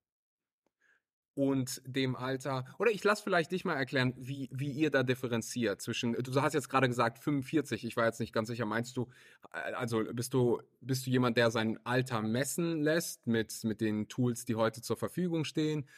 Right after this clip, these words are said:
Ähm, wa-, was gibt's da für, für Unterschiede? Weil ich, als ich das zum ersten Mal gehört hab,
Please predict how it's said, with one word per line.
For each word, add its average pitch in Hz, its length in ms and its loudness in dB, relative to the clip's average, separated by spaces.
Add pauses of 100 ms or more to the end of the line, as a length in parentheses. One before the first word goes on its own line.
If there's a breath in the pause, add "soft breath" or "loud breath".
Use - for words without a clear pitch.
(300 loud breath)
Ähm, 110 640 2
wa-, - 140 -8
was 139 240 0
gibt's - 200 -6
da 139 140 2
für, 127 360 4
für - 140 -2
Unterschiede? 117 520 0
Weil 110 100 0
ich, 117 380 -8
als 135 160 -2
ich 160 120 -4
das 185 220 0
zum 185 120 0
ersten 185 240 0
Mal 170 80 0
gehört 160 320 0
hab, - 200 -2